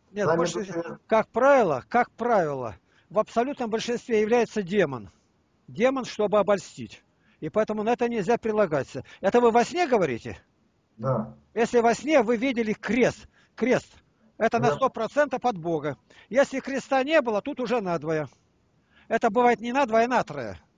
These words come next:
Speaker 1: Первое от Бога, сон может быть, второе дьявол навеял, и третье от заботы, от переедания.
Speaker 2: Понял. Ну, вот о смерти. Бывают многие святые,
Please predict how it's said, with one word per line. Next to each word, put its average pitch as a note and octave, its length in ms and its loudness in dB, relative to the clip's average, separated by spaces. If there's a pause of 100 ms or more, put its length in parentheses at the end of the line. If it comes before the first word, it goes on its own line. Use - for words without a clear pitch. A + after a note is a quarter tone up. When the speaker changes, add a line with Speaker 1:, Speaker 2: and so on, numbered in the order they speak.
(340)
Speaker 1:
Первое G#3+ 360 2
от F#3 100 -2
Бога, A#3+ 400 0 (300)
сон A#3+ 260 -2
может A3 220 -6
быть, G3+ 100 -10 (400)
второе A#3+ 340 0
дьявол C4+ 440 2
навеял, C4 400 -2
и A3 80 -2
третье C#4+ 340 -4
от G#3+ 80 -2
заботы, A#3 420 0
от G#3+ 120 -4
переедания. D3+ 760 -4 (3000)
Speaker 2:
Понял. B2+ 500 0 (2250)
Ну, D#3+ 140 0 (140)
вот E3+ 100 4
о F3 120 4
смерти. C3+ 760 -2
Бывают E3+ 720 2
многие E3+ 300 -2
святые, D#3+ 760 -4